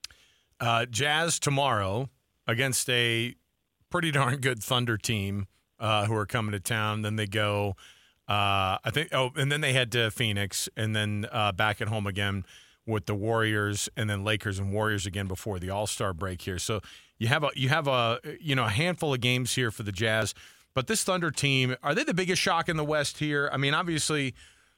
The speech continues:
Shai Gilgeous-Alexander is a, <laughs> a, a, I would have never thought that that guy was, his name would be,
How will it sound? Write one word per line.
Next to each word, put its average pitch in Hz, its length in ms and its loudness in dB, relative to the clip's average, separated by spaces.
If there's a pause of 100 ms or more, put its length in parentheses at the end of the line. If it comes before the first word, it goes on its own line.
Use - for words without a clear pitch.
Shai 156 240 0
Gilgeous-Alexander 123 880 2
is 104 160 2
a, 101 600 2
<laughs> - 280 -2 (500)
a, 147 240 2
a, 160 260 2 (420)
I 165 80 2
would 185 120 0
have 151 100 0
never 170 220 2
thought 156 400 0 (100)
that 139 100 -4
that 165 180 -2
guy 151 160 2
was, 143 160 2
his 131 80 -2
name 156 240 0
would 143 140 -2
be, 127 400 0